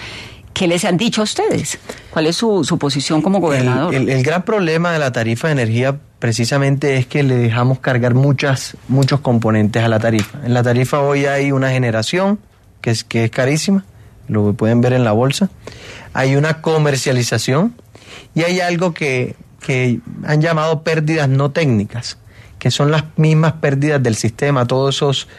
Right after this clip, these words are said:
Speaker 2: esas conexiones fraudulentas, y se las están cobrando al usuario. Entonces, hoy las comercializadoras de energía no hacen campañas o luchas contra el fraude porque se,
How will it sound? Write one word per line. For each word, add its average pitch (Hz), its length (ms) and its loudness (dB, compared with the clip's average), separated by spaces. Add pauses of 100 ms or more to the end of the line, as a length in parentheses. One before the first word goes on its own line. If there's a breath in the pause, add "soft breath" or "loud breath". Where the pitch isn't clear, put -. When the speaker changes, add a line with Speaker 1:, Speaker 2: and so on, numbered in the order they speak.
(180 loud breath)
Speaker 2:
esas 135 200 -2
conexiones 135 560 0
fraudulentas, 117 960 0 (500 loud breath)
y - 40 -10
se - 120 -2
las 113 100 0
están 117 200 -2
cobrando 123 360 0
al 117 80 2
usuario. 120 380 0 (540 loud breath)
Entonces, 120 280 -2
hoy 139 160 0
las 160 160 -2
comercializadoras 175 800 -2
de 175 100 -2
energía 156 480 0 (640 loud breath)
no 139 460 2
hacen 180 320 0
campañas 156 840 0
o 113 120 0
luchas 139 380 2
contra 165 380 0
el 160 80 0
fraude 156 460 0
porque 156 520 0 (440 loud breath)
se, - 260 0